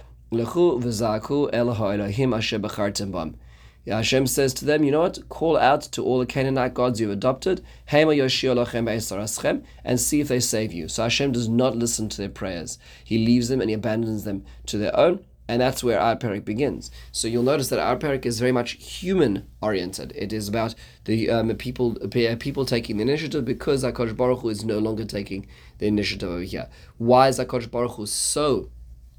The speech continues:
harsh at this point in time? So Rashi points out that there's already been, quoting the Gemara in Beitzah, there's already been seven levels, uh, seven times that they've been saved, and seven times that they've betrayed HaKadosh Baruch Hu, and HaKadosh Baruch Hu is saying,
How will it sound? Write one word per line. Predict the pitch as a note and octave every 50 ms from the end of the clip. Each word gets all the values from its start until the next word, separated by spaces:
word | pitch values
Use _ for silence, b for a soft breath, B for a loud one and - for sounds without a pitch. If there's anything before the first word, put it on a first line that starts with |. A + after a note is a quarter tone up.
| - - - -
harsh | A2+ G#2+ C3 C#3+ D3+ C3+ B2 -
at | A2+ G#2
this | G#2 G#2+ A2
point | - A2+ G#2+ G#2 -
in | F#2 G2+ -
time? | C3 B2+ D3 E3+ E3+ B B B B B B
So | B - B2+
Rashi | C3 B2+ B2+ B2
points | - C3+ C3 B2+ B2+ F3+
out | E3+ D3 -
that | A#2+ A2+
there's | B2+ B2+ B2 A2 B2
already | B2 C3 C#3
been, | B2 B2 C3 C3 C3 C3 -
quoting | - - C3 B2+ C3
the | A#2 G#2+
Gemara | B2 A#2+ A#2+ A2+
in | G#2+ G2+ G#2+
Beitzah, | A2+ A#2 C3 B2+ - - D#3+ - B B B B
there's | B A#2 A2+ A#2
already | B2 B2 B2+ A#2
been | B2 A#2+ A#2+
seven | A#2 - - D#3 D#3 D#3 E3 D#3 D3 C3
levels, | C3+ B2+ B2+ B2+ B2 A#2 - - - - B2 - C3
uh, | A#2+ A#2+ A#2
seven | A2 - - C#3+ C3+ C#3+
times | C#3+ - B2+ A#2+ A#2+ A#2
that | A#2 G#2+
they've | A2 G#2 G2+
been | G#2+ G2+
saved, | - - - C#3 C#3+ D#3+ D3 - - B B B B B B
and | A2+ A#2+ A#2
seven | A#2 - C3 B2+ B2 B2
times | A#2 A#2+ A2+ A2+ G#2
that | G#2+
they've | G#2+ G2+
betrayed | G2 E2+ - - A2+ G2
HaKadosh | F#2 F#2 - G2+ G2 G2 -
Baruch | C3+ C#3 C#3+ C#3+
Hu, | C#3+ C3
and | C3 B2+
HaKadosh | - B2 B2 A#2+ -
Baruch | A#2+ B2+ B2+
Hu | A2+ A#2
is | A#2 A#2
saying, | - A#2+ A#2 A2 A2 A2+